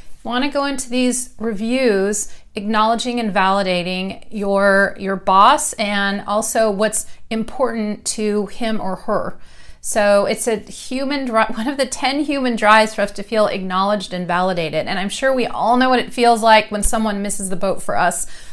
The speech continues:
but it's also important for us to do that for our leadership. And so, in other words, so going into these conversations, you might say, start off with saying something like,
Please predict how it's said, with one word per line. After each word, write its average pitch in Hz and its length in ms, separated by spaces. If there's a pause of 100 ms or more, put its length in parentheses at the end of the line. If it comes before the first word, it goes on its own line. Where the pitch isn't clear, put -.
but 226 100
it's 226 160
also 262 420
important 254 360
for - 240
us 226 180
to - 140
do 220 140
that 202 360
for 220 220
our 226 260
leadership. 233 800 (460)
And 226 180
so, 220 380
in 214 180
other 240 240
words, 214 340
so 214 440 (340)
going 254 320
into 247 160
these 226 160
conversations, 208 960
you 214 80
might 208 260
say, 208 320
start 208 320
off 233 280
with 202 100
saying 202 380
something 214 420
like, 196 300